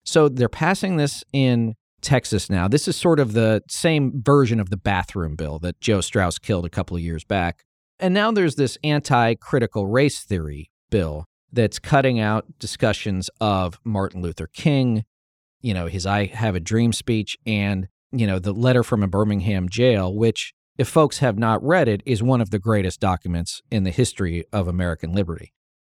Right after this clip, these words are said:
This seems to me to be an opportunity they're taking to score political points with very, very conservative people while diminishing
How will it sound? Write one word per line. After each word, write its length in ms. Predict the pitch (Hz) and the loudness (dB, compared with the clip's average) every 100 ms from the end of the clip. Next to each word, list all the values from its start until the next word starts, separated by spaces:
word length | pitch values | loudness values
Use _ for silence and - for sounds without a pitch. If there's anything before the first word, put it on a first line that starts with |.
| _ | _
This 240 | 151 226 285 | -8 -6 -4
seems 360 | - 277 233 - | -4 -2 -2 -2
to 100 | 160 | -2
me 180 | 151 143 | 2 2
to 80 | |
be 540 | 113 131 123 120 113 110 _ _ - | 2 2 2 2 0 -4 _ _ -2
an 120 | 131 | 2
opportunity 720 | 131 - 120 - 214 190 131 | 2 2 -2 0 0 2 2
they're 160 | 110 107 | 2 0
taking 580 | - 123 107 110 104 98 _ _ - | 0 0 0 -2 -2 -4 _ _ -2
to 260 | 151 131 - | 2 2 0
score 400 | - - 180 175 | -8 -2 2 2
political 520 | - 135 160 160 131 | 2 0 2 2 -2
points 360 | - 127 120 - | -2 0 0 -2
with 160 | 101 | -6
very, 360 | 90 120 139 139 | 0 2 4 2
very 220 | 113 113 | 2 2
conservative 520 | 104 104 - 117 101 | 0 -4 -2 0 -2
people 420 | - 160 147 110 - _ _ _ | -2 -2 0 -2 -4 _ _ _
while 560 | - 117 139 135 131 - - | 0 4 6 6 4 -2 -14
diminishing 920 | 131 113 131 156 214 156 - 117 107 | -6 0 2 2 2 0 0 0 0